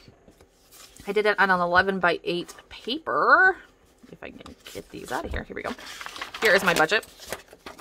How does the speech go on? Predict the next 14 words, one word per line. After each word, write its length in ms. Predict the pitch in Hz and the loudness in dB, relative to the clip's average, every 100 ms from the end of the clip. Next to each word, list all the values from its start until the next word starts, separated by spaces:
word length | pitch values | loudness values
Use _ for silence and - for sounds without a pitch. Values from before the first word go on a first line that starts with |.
| - - - | -18 -18 4
Um, 480 | 214 214 202 180 175 170 - - - - | 8 8 8 4 -2 -10 -16 -18 -12 -8
right 100 | 175 | -8
here. 100 | 302 - - - - - - | -8 -10 -18 -14 -14 -14 4
Um, 220 | 233 240 | 8 8
just 200 | 233 320 | 6 -2
so 80 | 339 | -2
that 40 | 277 | -4
you 80 | |
could 120 | 269 240 | -4 -4
see 320 | 277 277 269 | -2 0 0
how 300 | - 247 220 | 6 6 8
our 180 | 208 208 | 2 0
new 180 | 226 269 | -2 -4
printables 520 | - 269 262 262 | -2 0 4 4